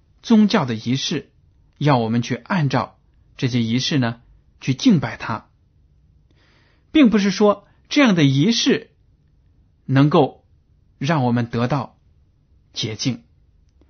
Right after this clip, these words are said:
而是说呢，因为我们凭着信心，信靠了上帝的指示，那么因为这个信心呢，我们就得到了上帝的赦免，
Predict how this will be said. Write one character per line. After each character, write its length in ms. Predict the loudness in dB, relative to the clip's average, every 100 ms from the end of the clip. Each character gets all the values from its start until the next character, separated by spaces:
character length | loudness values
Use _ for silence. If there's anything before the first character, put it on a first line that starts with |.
| -8
而 140 | -4
是 140 | -2 0
说 180 | 2 2
呢， 180 | 0 -4 _
因 200 | -2 2
为 60 | 4
我 160 | 2 2
们 280 | 0 -2 _ _ _ _ _ _ _ _ _ _
凭 260 | -2 2 4
着 80 |
信 320 | 2 2 2 2
心， 340 | 0 -2 -4 _ _ _
信 320 | -6 0 0
靠 180 | 0 -2
了 120 | -2
上 320 | -2 -2 -2
帝 120 | -2 -2
的 100 | -4
指 200 | -10 -12
示， 320 | -10 -10 -12 _ _ _ _ _ _
那 140 | 2 2
么 240 | 2 -4 _ _ _
因 180 | 2 4
为 80 | 4
这 180 | 0 -2
个 60 |
信 260 | -2 0 0
心 160 | 0
呢， 180 | -2 -2 -8
我 140 | -6 -4
们 100 | -2
就 140 | -4
得 200 | -4 -4
到 140 | -4 -4
了 160 | -8 -14
上 380 | -10 -6 -4
帝 140 | -4 -6
的 100 | -8
赦 280 | -6 -2 -2
免， 260 | -4 -10